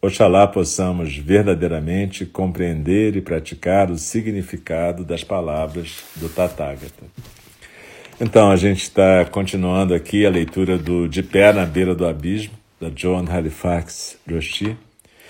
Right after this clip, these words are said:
e a gente tá lendo o capítulo do respeito. Subitem quarto do capítulo do respeito. Práticas que sustentam o respeito.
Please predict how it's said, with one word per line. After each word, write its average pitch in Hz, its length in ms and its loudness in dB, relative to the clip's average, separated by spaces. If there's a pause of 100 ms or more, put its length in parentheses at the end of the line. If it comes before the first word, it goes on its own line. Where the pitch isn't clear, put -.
(260)
e 113 240 2
a 117 60 8
gente 110 260 -2
tá 113 140 4
lendo 107 240 2
o - 40 -6
capítulo 98 480 0
do 95 140 -2
respeito. 90 720 -4 (1800)
Subitem 104 800 2
quarto 90 680 0
do 85 180 -4
capítulo 82 580 -4
do 78 120 -4
respeito. 76 720 -6
Práticas 101 1000 4 (540)
que 98 100 -4
sustentam 92 800 0 (320)
o 78 80 -4
respeito. 80 800 -2